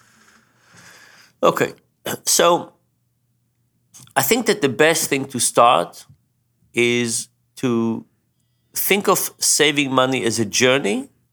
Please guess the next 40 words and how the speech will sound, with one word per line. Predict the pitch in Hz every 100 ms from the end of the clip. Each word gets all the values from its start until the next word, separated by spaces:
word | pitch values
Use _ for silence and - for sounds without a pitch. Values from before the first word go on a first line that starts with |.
| _ _ _ _ _ _ _
and | 131 135
not | 135 147 147 -
as | - 123 123
a | 117
one-time | - 113 127 131 107 113 113
decision. | 104 - - - - _ _ _ _ _ _ - - - - _ -
Because | 147 165 143
look, | 127 -
the | 170
reality | 180 190 185 185 143
is | 139
that | 147 143 - _
people | - 175 160
should | - 143 127
not | 123 -
be | 120
miserable. | 113 107 - - - _ -
At | -
the | -
end | 147 151
of | 143
the | 127
day, | 117 117 160
we | 160 135
should | - 143
have | 127 120 123
a |
happy | 123 117 - 147
life. | 175 104 - - _ _ _ _ _ _ _
The | 117
question | - 165 165 - 120
is, | 113 175 160 139 - _ _
what | 110 135 202 -
kind | 180 160
of | -
things | - 151 147 127
are | 117
we | 113
spending | - - - 175 156 131 120
on | 127 147